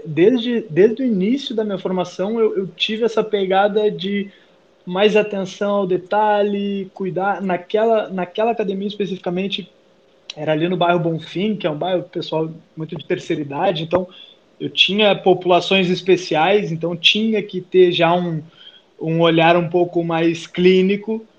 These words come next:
e, e prestar atenção em alguns detalhes e cuidar de algumas coisas que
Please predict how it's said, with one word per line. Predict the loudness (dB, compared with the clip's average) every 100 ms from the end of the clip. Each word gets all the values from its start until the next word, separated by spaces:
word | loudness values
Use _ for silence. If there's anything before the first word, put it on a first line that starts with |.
| _ _ _ -6
e, | -2 -2 -2
e |
prestar | -4 -2 -2 0 0
atenção | 2 -2 -2 -4
em | -4
alguns | -6 -4
detalhes | -4 -4 -2 -2 -2
e | -2
cuidar | -2 -2 0 0
de | 0
algumas | 0 -2 -4 -6
coisas | -2 2 2 0 -8
que | -6 -4 -4